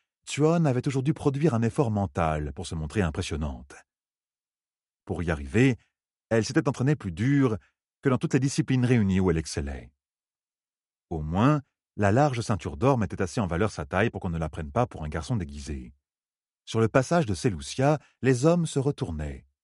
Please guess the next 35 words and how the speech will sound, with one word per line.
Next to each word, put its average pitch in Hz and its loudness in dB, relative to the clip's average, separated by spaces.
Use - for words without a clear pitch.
Et 82 -2
Tuon 120 4
avait 92 0
même 95 0
capté 104 -4
quelques 82 -6
commentaires 95 0
sur - -12
sa 78 -6
voluptueuse 90 -4
poitrine. 76 -6
Même 123 2
si - -8
ça 147 0
n'avait 92 4
rien 120 2
à 101 6
voir 123 4
avec - -2
une 80 -6
présence 104 0
imposante, 95 -2
des 123 0
seins 170 0
un 160 0
peu 165 -4
plus 180 -4
généreux 92 0
n'auraient 104 2
sûrement 87 -2
pas 123 2
été 101 0
une 104 0
mauvaise 85 -2
chose. « 67 -6